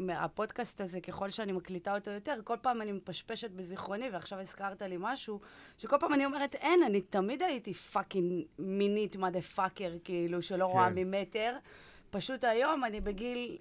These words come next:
Speaker 1: מספיק, אה, מבוגר ומספיק מודעת לעצמי לשים את זה על השולחן ולהגיד, "אני מינית,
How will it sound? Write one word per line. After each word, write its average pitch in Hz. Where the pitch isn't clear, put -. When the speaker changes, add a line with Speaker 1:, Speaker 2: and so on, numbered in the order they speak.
Speaker 1:
מספיק, 202
אה, 202
מבוגר 196
ומספיק 196
מודעת 214
לעצמי 208
לשים 190
את 220
זה 208
על 190
השולחן 208
ולהגיד, 190
"אני 175
מינית, 196